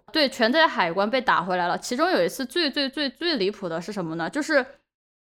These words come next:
我们是放了三罐，就是里面包好了之后放到三个罐子里面，然后这三个罐子放在一个包装纸盒里面，然后被打回来的原因是这三个罐子，它们之间的距离没有超过十厘米。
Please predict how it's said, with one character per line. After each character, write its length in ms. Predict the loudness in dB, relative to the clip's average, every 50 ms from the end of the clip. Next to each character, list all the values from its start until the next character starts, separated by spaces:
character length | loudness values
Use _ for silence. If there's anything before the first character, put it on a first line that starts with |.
| _ _ _ _
我 220 | -8 -2 2 4 4
们 500 | 4 2 0 0 2 0 0 0 -2 -4
是 240 | -6 -2 0 0 2
放 220 | 4 6 6 6
了 100 | 6 2
三 300 | 4 4 4 6 6 4
罐， 340 | 4 4 6 6 6 4 2
就 140 | 0 -4 -4
是 140 | -2 -4
里 120 | -4 -4 -2
面 160 | 0 0 2
包 200 | 4 6 6 6
好 120 | 6 4
了 80 | 2 2
之 80 | 0 2
后 120 | 2 2
放 160 | 4 2 2
到 80 | 2 2
三 180 | 2 2 0
个 100 | 2 0
罐 240 | 2 4 4 4 4
子 120 | 4 0 -2
里 100 | -4 -4
面， 180 | -4 -2 -2
然 80 | -2 0
后 120 | 0 0
这 100 | 0 0
三 220 | 0 2 2 4 4
个 80 | 4
罐 180 | 4 4 4 4
子 80 | 4
放 180 | 4 2 2 2
在 120 | 4 2
一 100 | 2 0
个 480 | 0 0 0 2 2 2 0 -2 -2 -2
包 120 | -2 -2 2
装 180 | 4 4 2
纸 100 | 2 0
盒 220 | -4 -6 -4 -4 -4
里 100 | -4 -4
面， 240 | -6 -8 -8 -10 -12 _ _ _ _
然 160 | 2 2 4 6
后 360 | 8 8 8 8 8 6 4
被 200 | 2 2 0 2
打 220 | 4 4 2 2
回 160 | 2 4 6
来 140 | 6 6 6
的 100 | 4 4
原 180 | 0 0 -2 -2
因 160 | -2 -4 -4
是 320 | -4 -4 -2 0 0 0
这 200 | 2 2 0 0
三 200 | 2 2 2 2
个 140 | 4 2 0
罐 340 | 0 2 2 4 4 4 2
子， 360 | 0 -2 -6 -6 -8 -12 -16 _ _ _ _ -8
它 180 | 0 2 2 4
们 180 | 4 2 0
之 160 | 0 -2 -2
间 160 | 0 0 2 2
的 120 | 2 0
距 300 | 0 -2 -4 -2 -2 0
离 200 | 0 -2 -2 -4
没 240 | -6 -4 -2 0 2
有 240 | 4 2 2 0 -4
超 320 | -6 0 2 2 4 2
过 400 | 0 -2 -2 -2 0 0 -2 -2
十 420 | -6 -8 -8 -8 -6 -4 -2 -2 0
厘 240 | 0 0 -2 -2 -4
米。 200 | -6 -10 -12